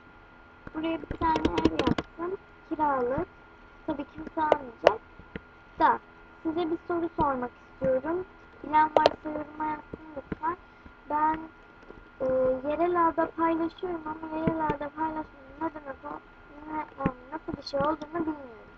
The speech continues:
İs-, e, cevabını bilen lütfen yorum yapsın. Burası Ziraat Bankası. İşte altın basıyorsun,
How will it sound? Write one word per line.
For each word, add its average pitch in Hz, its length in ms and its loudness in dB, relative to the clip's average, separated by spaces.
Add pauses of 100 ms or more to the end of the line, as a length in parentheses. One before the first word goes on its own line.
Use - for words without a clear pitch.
(720)
İs-, - 880 -4
e, 226 60 -6
cevabını 311 640 2
bilen 302 320 -2 (100)
lütfen 302 320 -2
yorum 277 540 -8
yapsın. 285 500 -6 (720)
Burası 339 260 2 (140)
Ziraat 311 380 2 (120)
Bankası. 285 760 -2 (1700)
İşte 320 360 -2 (600)
altın 277 680 2 (100)
basıyorsun, 302 720 0